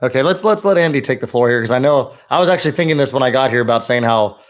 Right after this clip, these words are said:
the way the Lakers season was, and then the fact that, you know, Andy's the big Clippers guy, and they definitely had a better team, better roster, and then here's the Lakers one game <laughs> away from the Western Finals, and I know Andy must really feel like it's not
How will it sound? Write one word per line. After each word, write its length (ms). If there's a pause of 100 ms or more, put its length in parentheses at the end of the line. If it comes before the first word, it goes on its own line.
(640)
the 60
way 120
the 100
Lakers 480
season 360
was, 260
and 80
then 80
the 80
fact 300
that, 80
you 60
know, 120
Andy's 220
the 80
big 160
Clippers 320
guy, 180
and 100
they 120
definitely 340
had 140
a 20
better 240
team, 480
better 220
roster, 440
and 140
then 240 (640)
here's 300
the 80
Lakers 360
one 200
game 160
<laughs> 80
away 180
from 160
the 80
Western 380
Finals, 460
and 200 (360)
I 100
know 180
Andy 220
must 280
really 220
feel 160
like 220
it's 160
not 240